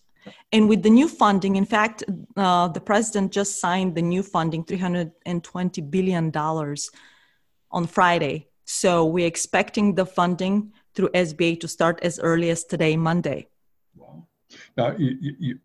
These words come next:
Speaker 2: you know, I'm not committing fraud if I went to more than one institution to try to get into the P P P program?
Speaker 1: No, no. Uh, a lot of the businesses, I see that they do that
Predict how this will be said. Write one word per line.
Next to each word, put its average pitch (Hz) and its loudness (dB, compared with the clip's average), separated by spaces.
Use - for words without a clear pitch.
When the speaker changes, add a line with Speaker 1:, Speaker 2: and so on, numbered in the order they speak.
Speaker 2:
you 120 -2
know, - -8
I'm 110 -4
not 143 -2
committing 135 2
fraud 131 0
if 117 -4
I 104 -2
went 117 -6
to 117 -8
more 107 -4
than 110 -6
one 120 -4
institution 113 -4
to 104 -4
try 107 -2
to 98 -4
get 117 4
into 110 0
the 101 -2
P 113 0
P 107 -2
P 113 -2
program? 120 -6
Speaker 1:
No, 185 4
no. 165 4
Uh, 196 4
a - 2
lot 202 6
of 180 0
the 180 0
businesses, 208 0
I 175 0
see 190 -2
that 185 0
they 175 0
do 180 -4
that 226 -2